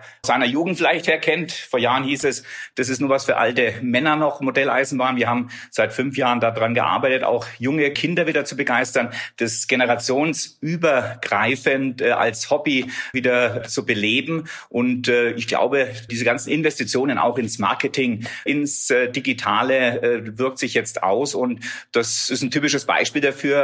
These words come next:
aus der guten alten Zeit, die Modelleisenbahn lebt und, äh, wir haben da ganz gutes Wachstum auch.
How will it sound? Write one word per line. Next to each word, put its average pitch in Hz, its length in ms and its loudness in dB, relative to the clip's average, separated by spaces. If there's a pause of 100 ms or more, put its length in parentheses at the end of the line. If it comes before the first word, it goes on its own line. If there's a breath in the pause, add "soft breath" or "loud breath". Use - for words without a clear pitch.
(240)
aus 143 120 2
der 151 100 2
guten 170 180 2
alten 156 260 2
Zeit, 151 300 2
die 147 40 -2
Modelleisenbahn 143 680 2
lebt 113 400 -2
und, 156 320 -2
äh, 139 100 2
wir 131 100 0
haben 147 120 0
da 147 80 2
ganz 139 200 -2
gutes 143 220 -4
Wachstum 147 340 0
auch. 82 300 -2